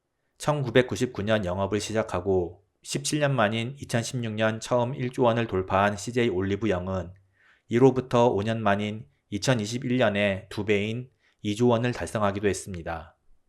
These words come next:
특히 올리브영은 K뷰티 열풍에 힘입어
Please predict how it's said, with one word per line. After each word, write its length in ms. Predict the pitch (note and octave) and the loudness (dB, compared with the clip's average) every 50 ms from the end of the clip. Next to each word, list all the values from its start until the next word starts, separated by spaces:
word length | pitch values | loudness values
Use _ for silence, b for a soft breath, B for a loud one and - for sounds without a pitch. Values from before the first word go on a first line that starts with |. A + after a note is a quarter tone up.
| _ _ _ _ _ _ _ b b b b b b b b _ | _ _ _ _ _ _ _ b b b b b b b b _
특히 240 | - C#3 C#3+ D#3+ | -4 -2 4 4
올리브영은 880 | F3 A2 G2 G#2+ A2+ B2+ B2+ B2+ B2+ A#2+ G#2+ G#2+ A2 A2+ A2 G2+ F2+ F#2 | 4 4 4 4 4 4 4 4 4 4 4 2 0 0 -2 -2 -4 -8
K뷰티 600 | - - D#3 D3+ C#3 C#3+ G#2 - - - C3+ A#2 | -4 0 0 0 0 0 -4 -8 -4 0 2 2
열풍에 420 | G2+ G2 F#2+ - A#2 A#2 A#2 A2 | 2 2 0 -4 -6 -4 -4 -4
힘입어 600 | A2 A2+ G#2 G2+ F#2+ G2+ G2 F#2+ F#2 F2+ - - | -4 -4 -6 -4 0 2 2 4 2 2 -2 -8